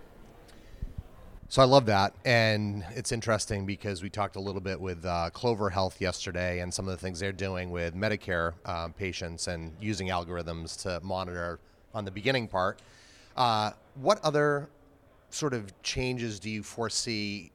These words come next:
and or companies in the next five to ten years? I mean, there's so much that's happening, from the drugs themselves,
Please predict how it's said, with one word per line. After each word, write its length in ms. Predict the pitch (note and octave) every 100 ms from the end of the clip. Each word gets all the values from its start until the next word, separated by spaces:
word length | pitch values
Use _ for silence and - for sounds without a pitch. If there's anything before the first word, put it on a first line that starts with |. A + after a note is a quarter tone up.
| -
and 160 | A#2+
or 120 | G#2+ G#2
companies 640 | - B2 A#2 G#2+ G2 F2+
in 140 | G2+ F#2
the 80 |
next 240 | F#2+ F2+ -
five 260 | G#2 G2
to 80 | F2
ten 240 | E2 G#2 F#2+
years? 540 | F#2+ F#2 F2+ E2+ - - -
I 60 | A#2
mean, 80 |
there's 140 | A2+ G2+
so 260 | - C#3
much 260 | C3 A#2 -
that's 160 | F#2+ -
happening, 500 | G2+ - F2+ F2 E2+
from 420 | G2+ F2+ F2 E2+ - - - _
the 60 | G#2+
drugs 380 | A#2 A#2+ A#2
themselves, 840 | G#2 G2+ - A2+ G#2+ G#2 G2+ F#2+